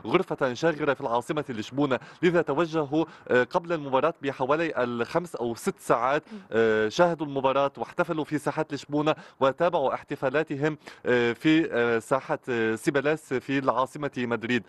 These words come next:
آه، يمكن القول بأن التوقعات الأمنية في العاصمة لشبونة خابت، لأنه كان يتوقع،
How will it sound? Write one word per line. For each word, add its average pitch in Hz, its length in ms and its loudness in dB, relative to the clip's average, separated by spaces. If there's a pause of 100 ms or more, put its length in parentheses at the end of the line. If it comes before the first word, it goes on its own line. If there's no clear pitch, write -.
(360)
آه، 127 180 6
يمكن 180 340 -2
القول 180 300 0
بأن 170 500 0 (440)
التوقعات 135 1160 2
الأمنية 143 640 2
في 139 180 -6
العاصمة 127 420 0
لشبونة 147 600 0
خابت، 139 420 0 (200)
لأنه 156 340 0
كان 180 200 0
يتوقع، 156 520 -2